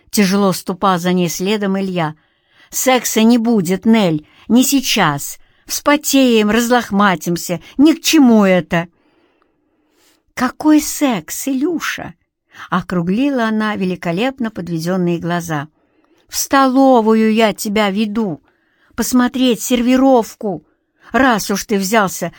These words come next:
все контролировать, то...» «Нет, ну, в самом деле могла что-нибудь посексуальнее на нее надеть.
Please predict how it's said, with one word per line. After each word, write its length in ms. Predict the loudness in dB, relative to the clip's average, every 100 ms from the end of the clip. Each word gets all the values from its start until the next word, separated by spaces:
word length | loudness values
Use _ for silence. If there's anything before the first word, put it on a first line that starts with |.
| -18
все 200 | -4 -4
контролировать, 880 | 0 0 0 0 2 0 0 -2 -2
то...» 320 | 0 2 2 -2 -16 _ _ _ _ _ _ _ _ 0
«Нет, 300 | 2 2 2
ну, 680 | 0 2 0 -4 -6 -10 -12
в 60 |
самом 360 | -2 2 4 4
деле 300 | 2 0 0
могла 340 | 0 0 -2
что-нибудь 500 | -4 0 2 2 -2 -4 _ _ _ _ _
посексуальнее 840 | -4 -2 -4 0 0 2 2 2 2
на 140 | 2
нее 280 | 2 2 2
надеть. 540 | 0 0 -4 -10 -16